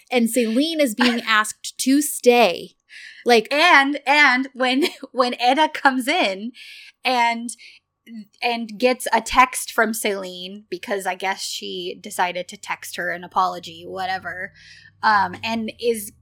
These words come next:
Speaker 2: clearly irritated by it and is like, "Why would she even do this?
Speaker 1: Mm-hmm.
Speaker 2: I don't want her apology." And then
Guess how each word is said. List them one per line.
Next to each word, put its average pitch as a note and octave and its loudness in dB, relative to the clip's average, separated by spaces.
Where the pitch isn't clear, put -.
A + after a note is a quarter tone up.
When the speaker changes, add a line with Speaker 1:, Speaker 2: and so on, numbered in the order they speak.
Speaker 2:
clearly D4 0
irritated G#3+ -2
by D#3+ 0
it G3+ -2
and G3 -10
is F#3+ -6
like, F#3 2
"Why F#3 0
would A3+ -4
she - -8
even F#3 -10
do A3 -8
this? F3+ -8
Speaker 1:
Mm-hmm. D4 -2
Speaker 2:
I G#3 2
don't B3 2
want G3+ 0
her G3 -4
apology." F#3 -6
And C4+ 0
then F4+ 0